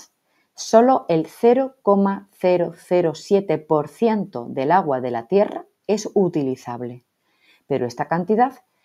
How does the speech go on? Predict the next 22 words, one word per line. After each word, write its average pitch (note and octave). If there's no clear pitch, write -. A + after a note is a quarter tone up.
debería F3
ser A3+
suficiente F#3
si -
no G#3+
fuera G#3
por C#3
dos D3
problemas C3
fundamentales. A#2
Por G3
un C4+
lado, G#3
existe -
un A#3
desequilibrio E3
muy F#3
grande G3
entre D#3
las C#3
regiones D#3+
húmedas C4+